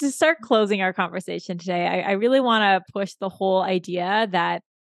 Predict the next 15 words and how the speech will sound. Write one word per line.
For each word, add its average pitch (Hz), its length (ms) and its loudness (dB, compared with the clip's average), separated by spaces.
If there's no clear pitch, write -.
the 254 80 2
system 302 340 -2
that 214 160 4
we 185 140 0
built 190 300 2
specifically 202 640 0
is 190 100 0
to 190 120 -10
really 196 300 -10
help 180 300 -4
you 180 80 -8
get 170 260 -4
to 202 120 -6
the 175 140 -6
root 180 520 -6